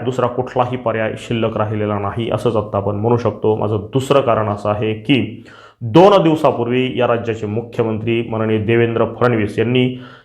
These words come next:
या सर्व आरोपींची संपत्ती जप्त करण्याचे आदेश दिलेले आहेत. त्या पद्धतीने कारवाईसुद्धा सुरू झालेली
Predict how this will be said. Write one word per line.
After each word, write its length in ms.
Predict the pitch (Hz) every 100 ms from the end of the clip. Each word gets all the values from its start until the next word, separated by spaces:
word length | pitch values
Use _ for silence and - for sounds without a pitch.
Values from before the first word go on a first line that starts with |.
| -
या 100 | 131
सर्व 320 | - 165 170
आरोपींची 680 | 151 127 127 123 117 - 123
संपत्ती 880 | - 143 143 135 127 117 117 113 - 98
जप्त 340 | 107 156 -
करण्याचे 440 | 147 135 123 110 117
आदेश 360 | 110 107 110
दिलेले 240 | 107 104 101
आहेत. 300 | - 107 117 113 - - -
त्या 80 |
पद्धतीने 680 | 120 131 123 123 117 123 127
कारवाईसुद्धा 840 | 127 - 120 120 127 - 104 101 117
सुरू 300 | - 107 101
झालेली 320 | 101 98